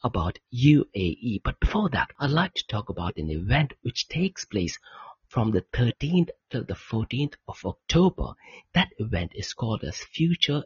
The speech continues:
Innovation Summit. Now, in case if you guys are in Dubai, if you are a startup, I would definitely recommend you guys to go out and attend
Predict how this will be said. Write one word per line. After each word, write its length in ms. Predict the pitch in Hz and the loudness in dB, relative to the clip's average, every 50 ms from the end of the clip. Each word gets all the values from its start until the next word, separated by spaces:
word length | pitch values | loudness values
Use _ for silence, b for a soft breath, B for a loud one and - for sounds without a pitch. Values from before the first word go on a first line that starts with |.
| - - | -6 -6
Innovation 720 | 104 107 90 82 87 101 113 117 117 - - 98 92 - B B B B B | -4 -2 -2 0 2 2 2 4 4 2 2 2 0 -4 B B B B B
Summit. 420 | - - - - 90 78 80 - - - | -12 -8 -4 -4 -4 -4 -4 -6 -8 -10
Now, 60 | - - | -6 -2
in 100 | - 175 | -2 -2
case 260 | - - 240 247 - - | -2 -2 -4 -4 -4 -4
if 120 | 131 - | -4 -4
you 80 | 98 - | -6 -4
guys 320 | - - 80 71 71 - - - - | -4 -4 -4 -2 -4 -6 -8 -8 -8
are 180 | - 123 143 147 - | -4 -4 -4 -2 -2
in 100 | 165 139 | -2 -2
Dubai, 380 | - - - 78 101 98 107 B B - | -2 -2 -2 -6 -8 -8 -10 B B -4
if 240 | 131 - - - | -4 -4 -2 -2
you 120 | 120 113 110 | -2 0 0
are 180 | 92 76 69 | 0 -2 -4
a 60 | 65 - | -4 -4
startup, 520 | - - - 127 123 131 - - 62 - - - | -4 -4 -2 -2 -2 -2 -4 -6 -10 -12 -10 -10
I 40 | - | -10
would 160 | 120 123 - _ _ | -10 -10 -12 _ _
definitely 680 | - 170 - - - - 123 - - - - 87 95 90 | -4 -2 -2 -2 -2 -4 -6 -8 -8 -8 -6 -4 -4 -4
recommend 320 | 101 95 - - 104 85 113 | -4 -6 -6 -8 -8 -6 -4
you 100 | 107 - | -4 -4
guys 260 | - 113 76 92 - | -4 -6 -6 -6 -8
to 60 | - - | -10 -8
go 160 | - 87 85 | -6 -4 -4
out 80 | 87 | -4
and 140 | 98 82 71 | -4 -6 -6
attend 340 | - - - 127 131 156 B | -8 -8 -6 -4 -4 -4 B